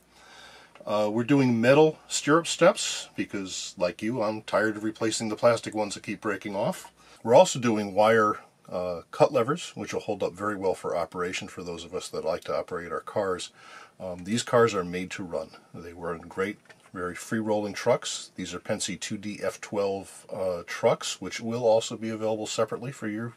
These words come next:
Pennsy freaks out there. A couple things to point out on the side and the roof. Uh, we're, first of all, we are doing a wood roof walk, which is, uh, see-through grooves at the end, so very nicely detailed. But the real boxcars, uh, were built from overlapping, uh, sheets of metal.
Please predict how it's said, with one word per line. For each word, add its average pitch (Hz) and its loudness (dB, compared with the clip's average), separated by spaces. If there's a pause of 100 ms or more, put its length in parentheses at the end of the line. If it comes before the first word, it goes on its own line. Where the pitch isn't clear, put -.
Pennsy 117 -4
freaks 117 -6
out 107 2
there. 143 -2 (640)
A - -20
couple 185 6
things 143 2
to - -8
point 170 6
out 170 6
on 110 2
the 90 -6
side 175 4
and 151 -4
the 101 -6
roof. 120 -2 (160)
Uh, 107 4
we're, 110 -4
first - -6
of 156 0
all, 113 12
we 101 2
are 110 8
doing 120 0
a 113 2
wood 117 -2
roof 113 -4
walk, 123 2
which - -8
is, - -6 (120)
uh, 98 -2
see-through 110 -4
grooves 113 -2
at 120 -10
the 127 0
end, 90 0
so - -8
very 87 -2
nicely 95 -4
detailed. 98 -4 (300)
But 123 6
the 139 -4
real 185 10
boxcars, 139 4 (300)
uh, 104 -2
were 110 -2
built 139 4
from 113 -4
overlapping, 123 2 (480)
uh, 95 -6
sheets - -2
of 98 -6
metal. 131 0